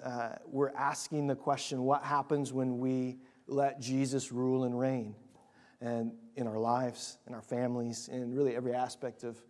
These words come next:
of who we are? Last week we asked the question, "Who am I?" Big question, big topic.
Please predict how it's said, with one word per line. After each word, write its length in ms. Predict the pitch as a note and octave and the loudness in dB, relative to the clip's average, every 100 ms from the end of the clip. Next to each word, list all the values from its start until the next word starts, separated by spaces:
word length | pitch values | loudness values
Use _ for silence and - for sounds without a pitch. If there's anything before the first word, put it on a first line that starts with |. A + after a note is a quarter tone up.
| _ _ - | _ _ -6
of 140 | B2 | 0
who 100 | C3+ | 4
we 160 | B2+ B2 | 6 10
are? 280 | B2+ A#2 A2+ - - _ _ _ _ - - | 10 10 6 -10 -20 _ _ _ _ -20 -2
Last 320 | C#3+ D#3 - | 6 6 6
week 200 | D#3 D3 | -2 0
we 100 | D3+ | -2
asked 320 | C#3 D3 - | 0 -2 -2
the 60 | - | -8
question, 580 | - C#3 B2+ - C3+ C3 - - - _ _ _ _ - | 0 0 0 -2 -2 -2 -10 -20 -20 _ _ _ _ 2
"Who 500 | F#3 G3+ G3+ G#3+ G#3 - - - - | 6 8 8 6 0 -12 -20 -20 -4
am 460 | D3+ D3 C#3 C#3 C#3+ - - - - - - - | 4 6 6 4 -4 -12 -20 -20 -20 -20 -20 -4
I?" 380 | C#3 C3 A#2 G#2 - - - _ - - - _ _ _ _ - _ _ _ - - | 2 4 2 -6 -16 -20 -20 _ -20 -20 -20 _ _ _ _ -20 _ _ _ -4 6
Big 240 | F3 F3 - - - | 6 6 -6 -16 -8
question, 520 | - C3+ - - A2 G2+ _ _ - | 0 2 0 -8 -12 -14 _ _ 4
big 340 | E3 C#3 - - - | 6 6 0 -18 -18
topic. 480 | - B2+ - A2 - | -6 -6 -6 -12 -16